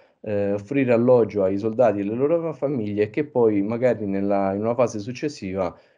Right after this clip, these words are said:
eh, dopo anche la caduta, diciamo, della dinastia Eacide, si fossero sviluppati in, eh, in maniera diversa. E dunque, io credo,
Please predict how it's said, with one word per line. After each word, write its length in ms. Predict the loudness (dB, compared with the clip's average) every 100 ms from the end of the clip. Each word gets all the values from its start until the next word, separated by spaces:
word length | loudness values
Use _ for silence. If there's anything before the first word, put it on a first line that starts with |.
| -12
eh, 440 | -8 -6 -4 -4
dopo 340 | 0 2 4 2
anche 240 | 0 -2
la 220 | -2 0
caduta, 340 | -2 -4 -2 -2
diciamo, 240 | -4 -6
della 180 | -4 -2
dinastia 520 | -2 -2 -4 0 2
Eacide, 680 | 4 4 2 -2 -4 -4 -4
si 120 | -8
fossero 260 | -6 -2 -2
sviluppati 800 | -2 -2 2 2 2 -2 -4
in, 160 | -6 -6
eh, 420 | -6 -6 -4 -4
in 160 | -4 -2
maniera 840 | -2 0 0 0 0 2 0 -2
diversa. 640 | -4 -4 -6 -8 -12 -14 -14 _ _ _ _ _ _ _ _ _ _ _ _
E 840 | -8 -6 -8 -10 -10 -10 -10 -10 -14 _ _ _ _ _ _ _ _ _ _ _
dunque, 520 | -8 -8 -8 -10 -10 -20 _ _ _ _ _ _ _ _ _ _ _ _ 0
io 140 | 2
credo, 680 | 4 4 4 4 4 0